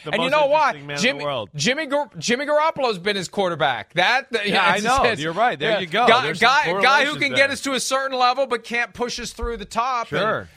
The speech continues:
Speaker 2: you, you feel like you're banging your head against the wall if you're the guy's head coach. And, and again, there's a certain message we get publicly, and then privately, he's gotta be beside himself at times with some of the things that he does to set the table, and Jimmy G can't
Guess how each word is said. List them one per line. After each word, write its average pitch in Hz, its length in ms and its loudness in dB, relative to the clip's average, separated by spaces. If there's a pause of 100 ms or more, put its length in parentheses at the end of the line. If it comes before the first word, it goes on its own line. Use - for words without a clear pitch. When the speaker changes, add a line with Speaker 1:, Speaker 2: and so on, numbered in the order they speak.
(100)
Speaker 2:
you, 202 200 -10
you 196 160 -6
feel 220 180 -4
like 202 140 -2
you're 202 80 -2
banging 208 340 -2
your 190 100 -2
head 240 120 0
against 214 280 -8
the 180 80 -6
wall 185 300 -2
if 160 80 -10
you're 190 100 -6
the 180 60 -8
guy's 185 260 -2
head 185 240 -6
coach. 233 420 -6
And, 143 180 -8 (200)
and 196 100 -6
again, 214 380 -2 (140)
there's 156 160 -6
a 180 40 -8
certain 202 680 -6 (440)
message 170 640 -4
we 170 140 -10
get 170 220 -10
publicly, 208 580 -6
and 196 100 -8
then 165 160 -6
privately, 202 640 -4
he's 185 240 -10
gotta 180 440 -4
be 120 460 -8 (540)
beside 185 500 -4
himself 160 460 -6
at - 120 -18
times 123 480 -8
with 156 160 -10
some 151 300 -8
of 160 60 -12
the 180 100 -8
things 151 440 -10
that 160 120 -10
he 175 100 -6
does 139 340 -8
to 143 60 -16
set 143 300 -10
the 170 80 -12
table, 139 420 -8
and 151 120 -12
Jimmy 143 260 -8
G 127 220 -8
can't 135 340 -12